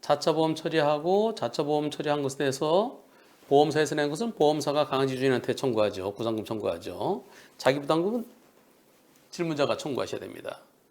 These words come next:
솔직히 저는 잘못이 없다고 생각하는데 강아지가 너무 안쓰러워서요. 아, 강아지들 진짜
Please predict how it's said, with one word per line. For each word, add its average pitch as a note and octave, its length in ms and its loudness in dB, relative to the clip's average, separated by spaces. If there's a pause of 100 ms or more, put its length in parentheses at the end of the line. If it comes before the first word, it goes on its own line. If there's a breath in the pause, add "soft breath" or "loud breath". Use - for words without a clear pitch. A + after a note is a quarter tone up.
(420 loud breath)
솔직히 G#3+ 440 -2
저는 E3+ 220 0
잘못이 C#3+ 360 0
없다고 B2 240 2
생각하는데 G#2+ 480 -6
강아지가 G#2 400 -6
너무 F#2+ 240 -6
안쓰러워서요. - 1000 -10 (300)
아, B2+ 340 2
강아지들 C#3+ 960 0 (2750)
진짜 D#3+ 340 -2